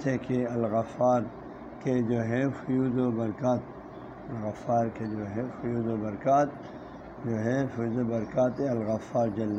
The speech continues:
جلالہ، یعنی تعویذات کی کتابوں میں، اسماء الحسنہ کی کتابوں میں جو میرے لیے دسترست ہے مختصر کتابیں، ہر ایک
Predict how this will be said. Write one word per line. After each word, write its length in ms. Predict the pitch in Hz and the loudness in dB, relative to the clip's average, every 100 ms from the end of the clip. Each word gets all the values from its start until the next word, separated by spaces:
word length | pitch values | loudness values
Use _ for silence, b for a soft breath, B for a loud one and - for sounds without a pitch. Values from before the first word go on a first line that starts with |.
| 98 | -2
جلالہ، 480 | 104 101 104 101 104 - - B B - 135 | -4 -4 -4 -6 -8 -12 -14 B B -8 0
یعنی 200 | 143 139 | 2 4
تعویذات 540 | 147 139 135 135 135 147 | 6 6 6 6 6 4
کی 80 | 127 | 2
کتابوں 440 | 123 131 127 127 | 4 4 4 4
میں، 180 | 123 123 | 4 4
اسماء 360 | 120 113 123 123 | 4 4 4 4
الحسنہ 500 | 120 110 107 - 117 | 4 2 -2 0 0
کی 120 | 110 104 | 0 -2
کتابوں 500 | 110 113 113 123 131 | -2 -2 0 2 4
میں 240 | 139 170 - B B B - - | 4 4 0 B B B -6 2
جو 140 | 147 | 4
میرے 260 | 156 160 160 | 6 6 8
لیے 140 | 151 131 | 6 6
دسترست 800 | 135 - 135 139 131 - - - - | 4 2 2 4 2 -2 -10 -10 -2
ہے 140 | 160 147 135 | 2 6 6
مختصر 580 | 123 113 131 - 120 107 | 4 4 -2 0 -2 -2
کتابیں، 500 | 117 101 113 127 160 160 - B B B B - - | -4 -2 0 2 2 0 -4 B B B B -12 -2
ہر 180 | 123 127 | 2 4
ایک 160 | 123 | 2